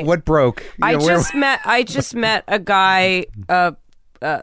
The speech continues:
Speaker 2: like, at the beginning of this year,
Speaker 1: Yeah.
Speaker 2: actually, who's going through a divorce, and
Speaker 1: Uh-huh.
Speaker 2: we had a very nice time. But,
Speaker 1: Yeah.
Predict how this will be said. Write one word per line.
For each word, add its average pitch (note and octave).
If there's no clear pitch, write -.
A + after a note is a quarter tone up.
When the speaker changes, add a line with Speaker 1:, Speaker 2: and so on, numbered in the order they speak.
Speaker 2:
like, F#3
at F#3+
the E3
beginning E3+
of D3+
this D#3
year, D3
Speaker 1:
Yeah. D3+
Speaker 2:
actually, D#3+
who's D#3+
going D#3
through D#3
a D3
divorce, D3
and G#2
Speaker 1:
Uh-huh. F3+
Speaker 2:
we F#3
had E3+
a E3
very D3
nice D3+
time. D3
But, F3
Speaker 1:
Yeah. E2+